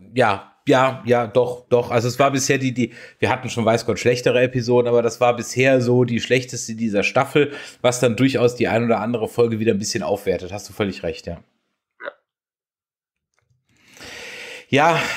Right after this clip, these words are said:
Speaker 1: ähm, es, es, also ich mein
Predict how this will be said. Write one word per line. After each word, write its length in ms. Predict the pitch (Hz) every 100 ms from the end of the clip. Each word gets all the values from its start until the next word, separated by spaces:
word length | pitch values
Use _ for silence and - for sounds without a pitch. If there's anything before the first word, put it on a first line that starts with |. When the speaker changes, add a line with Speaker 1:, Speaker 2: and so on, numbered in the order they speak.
| -
Speaker 1:
ähm, 480 | 143 147 147 156 - 123 - - - -
es, 400 | - - - - _ -
es, 300 | - - - - - - -
also 200 | 143 151 - - -
ich 100 | 143
mein 300 | 175 185